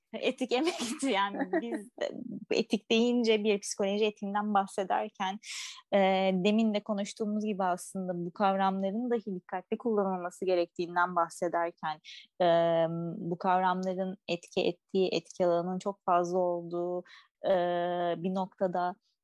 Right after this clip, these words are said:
birçok, e, kişiyi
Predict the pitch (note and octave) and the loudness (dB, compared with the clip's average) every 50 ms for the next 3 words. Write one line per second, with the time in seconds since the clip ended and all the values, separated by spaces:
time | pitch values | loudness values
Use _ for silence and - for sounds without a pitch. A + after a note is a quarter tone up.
0 | - F#3+ F#3+ _ _ _ _ _ _ - G3+ A3 A3 G3+ - - A3 G3 G3 - | -18 -18 -18 _ _ _ _ _ _ -2 0 0 0 0 -4 -4 -4 -4 -4 -6
1 | - - _ _ - - - F3+ F3 F3 F3 F3 F3 F3 F3 F3+ - - - - | -18 -20 _ _ -8 -6 -4 -2 -2 -2 -2 -2 -2 -2 -4 -4 -8 -10 -8 -6
2 | - - G3 G3 F#3+ F#3 G#3 | -4 -2 -2 -2 -2 -2 -4